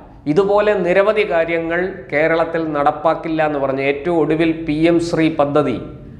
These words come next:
നടപ്പാക്കില്ല എന്ന് മുഖ്യമന്ത്രിയും വിദ്യാഭ്യാസ മന്ത്രിയും ഒക്കെ കഴിഞ്ഞ രണ്ട് വർഷമായി പറഞ്ഞുകൊണ്ടിരുന്നതാണ്. ഒരു സമ്മർദ്ദവുമില്ലാതെ ഇപ്പോൾ അവർ തന്നെ മുന്നോട്ട് വന്ന് അത് നടപ്പാക്കാൻ തീരുമാനിച്ചു.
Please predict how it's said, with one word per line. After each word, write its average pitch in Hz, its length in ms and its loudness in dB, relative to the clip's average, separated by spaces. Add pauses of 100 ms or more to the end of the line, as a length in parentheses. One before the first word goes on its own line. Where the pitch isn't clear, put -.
(300)
നടപ്പാക്കില്ല 170 840 2
എന്ന് 190 340 0
മുഖ്യമന്ത്രിയും 175 720 0
വിദ്യാഭ്യാസ 175 600 2
മന്ത്രിയും 170 540 -2
ഒക്കെ 185 360 -2
കഴിഞ്ഞ 160 280 2
രണ്ട് 165 360 2
വർഷമായി 185 680 -2
പറഞ്ഞുകൊണ്ടിരുന്നതാണ്. 135 920 -4 (420)
ഒരു 170 260 4
സമ്മർദ്ദവുമില്ലാതെ 165 1080 0
ഇപ്പോൾ 156 300 0
അവർ 143 260 2
തന്നെ 160 300 -4
മുന്നോട്ട് 151 460 -2
വന്ന് 139 220 -4
അത് 139 180 -4
നടപ്പാക്കാൻ 139 680 0
തീരുമാനിച്ചു. 139 680 -2